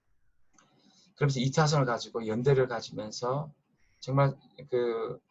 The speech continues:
홍익 인간 이념대로 또는 또 김구 선생님의 말씀처럼 한류, 문화 한류가 여러 가지 어려움이 있지만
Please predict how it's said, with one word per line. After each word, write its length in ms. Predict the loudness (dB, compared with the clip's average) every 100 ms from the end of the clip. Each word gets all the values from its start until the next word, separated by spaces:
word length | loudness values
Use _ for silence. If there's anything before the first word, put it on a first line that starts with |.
| _ _ _ _
홍익 200 | 0 2
인간 420 | 2 2 2 2 -2
이념대로 800 | -6 -6 -4 -4 -2 0 -2 -2
또는 360 | -4 -4 -8 -6
또 240 | -4 -4
김구 300 | -6 -4 -2
선생님의 600 | 0 0 -2 -4 -6 -6
말씀처럼 600 | -6 -10 -6 -4 -4 -8 _ _ _ _ _ _ _ _ _ _ _ _ _ _ -4
한류, 280 | 2 4 2
문화 240 | 2 0
한류가 680 | 0 -4 -2 2 2 2 -6 -16 _ _ _ _ _ _ _
여러 140 | 0 4
가지 120 | 6
어려움이 240 | 4 4
있지만 600 | 0 -6 -4 -4 -4 -8